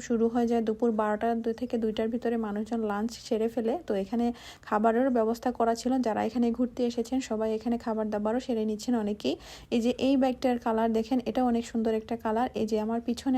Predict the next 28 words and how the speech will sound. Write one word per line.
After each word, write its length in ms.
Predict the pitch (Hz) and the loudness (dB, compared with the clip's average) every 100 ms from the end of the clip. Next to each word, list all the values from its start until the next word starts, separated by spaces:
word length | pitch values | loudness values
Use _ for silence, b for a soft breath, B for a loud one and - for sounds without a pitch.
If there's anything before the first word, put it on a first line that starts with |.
| 247 | 2
আরও 100 | 233 220 | 2 0
অনেকগুলো 320 | 226 233 240 240 220 | 0 2 2 2 2
বাইক 180 | 214 220 | 0 0
রাখা 180 | 214 220 226 | -2 -2 -6
আছে, 140 | - 294 | -6 -8
সবগুলোর 460 | - 220 226 254 262 262 233 226 | -2 0 2 2 0 -2 -6 -2
মানে 160 | 220 220 220 | 0 0 0
গায়ে 200 | 214 220 220 | 0 0 0
কিন্তু 280 | 247 240 254 240 | 2 2 0 0
প্রাইসটা 340 | 220 208 - 247 | 0 0 0 2
লেখা 220 | 214 214 254 | 2 2 -2
ছিল 140 | - 233 254 - | 0 0 0 0
কোন 160 | 240 262 247 | 2 4 2
বাইকের 320 | 208 208 233 220 | 0 -2 -2 0
দাম 140 | 208 285 - - | 0 -2 -6 -4
কত। 180 | 214 214 214 - - - - - _ - 254 | -2 2 0 0 -10 -20 -20 -20 _ -10 -4
তো 20 | 233 | -2
এখানে 220 | 262 294 277 | 2 4 4
যারা 160 | 269 262 220 | 4 4 4
বাইক 200 | 220 226 | 2 2
দেখতে 200 | 247 - 233 | 0 0 0
গিয়েছেন 320 | 226 226 240 240 | 2 0 2 2
বা 60 | 220 226 | 2 4
কিনতে 260 | 247 247 220 | 6 6 4
গিয়েছেন 280 | 226 220 262 247 | 2 2 2 2
তাদের 200 | 214 240 | 2 2
কোনো 120 | 247 240 | 4 4
অসুবিধা 360 | 233 240 240 | 2 0 2